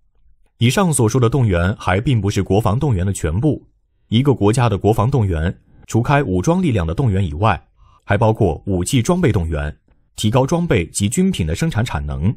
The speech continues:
国民经济动员、转入战时经济体制、科学技术动员、提高军品装备研发力度、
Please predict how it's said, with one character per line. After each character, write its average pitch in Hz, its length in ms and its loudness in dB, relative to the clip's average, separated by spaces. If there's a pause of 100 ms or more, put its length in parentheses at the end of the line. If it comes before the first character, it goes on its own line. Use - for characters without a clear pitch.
(260)
国 107 160 2
民 117 180 2
经 170 160 0
济 175 120 -2
动 107 200 0
员、 80 300 -2 (380)
转 90 200 0
入 131 140 0
战 160 240 0
时 110 140 -2
经 151 160 -2
济 120 100 -2
体 76 180 -8
制、 - 280 -4 (320)
科 190 180 2
学 190 160 0
技 123 100 0
术 98 140 -2
动 98 160 0
员、 80 300 -4 (400)
提 123 120 0
高 156 220 2
军 202 220 0
品 95 180 -2
装 151 220 -2
备 139 120 2
研 82 200 -2
发 135 120 -4
力 165 160 0
度、 82 220 -4